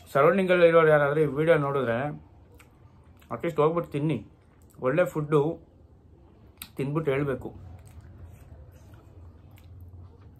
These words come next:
ಖಾರ ಇದೆ, ನಾನ್ ಜಾಸ್ತಿ ಖಾರ ತಿನ್ನಲ್ಲ.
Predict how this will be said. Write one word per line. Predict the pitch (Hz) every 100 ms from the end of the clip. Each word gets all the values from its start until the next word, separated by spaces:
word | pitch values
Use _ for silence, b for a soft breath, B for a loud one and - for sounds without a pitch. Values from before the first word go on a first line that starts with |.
| - -
ಖಾರ | 120 147 160
ಇದೆ, | 123 113 143 - - - - - - - - 123
ನಾನ್ | 120 160 127
ಜಾಸ್ತಿ | 127 151
ಖಾರ | 120 131 127
ತಿನ್ನಲ್ಲ. | 113 117